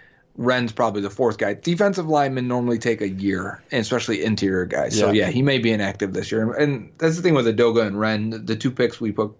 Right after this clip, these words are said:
Speaker 1: we, they may not help at all in two thousand nineteen. But, and Haskins may not either. Uh, but the idea is that you're taking guys that have some upside.
Speaker 2: And Bengals fans might hate, you know, the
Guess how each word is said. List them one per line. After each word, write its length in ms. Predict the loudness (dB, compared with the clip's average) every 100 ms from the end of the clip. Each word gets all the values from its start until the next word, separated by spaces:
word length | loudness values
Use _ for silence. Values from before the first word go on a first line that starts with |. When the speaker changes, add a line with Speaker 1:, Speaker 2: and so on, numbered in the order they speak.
| 0
Speaker 1:
we, 420 | 4 4 2 2
they 100 | 2
may 160 | 4 4
not 140 | 2
help 200 | 2 0
at 60 | 0
all 340 | 0 0 -4 -12
in 80 | -2
two 100 | -2
thousand 220 | 0 -4
nineteen. 420 | -8 -10 -12 -12 -16 _
But, 280 | 0 0 -2 -10
and 180 | -2 0
Haskins 380 | 0 -2 -4 -6
may 120 | -4
not 180 | -4 -4
either. 260 | -4 -4 -10 -20 -20 -20 -10
Uh, 260 | -6 -4
but 200 | -4 -4
the 100 | 0
idea 280 | 2 2 2
is 200 | 2 0
that 320 | 2 2 0 _ _ -4
you're 180 | -2
taking 320 | 2 0 2 0
guys 260 | 2 2
that 140 | 0 0
have 180 | 0
some 140 | -2 -4
upside. 340 | -4 -6 -6 -10 -20 -20 -20 _ _ _ 0
Speaker 2:
And 240 | 2 4
Bengals 320 | 4 6 4
fans 300 | 4 0 2
might 200 | 0 0
hate, 360 | 2 2 2 -2 -8
you 140 | -6
know, 200 | -4 -6
the 340 | -4 -4 -6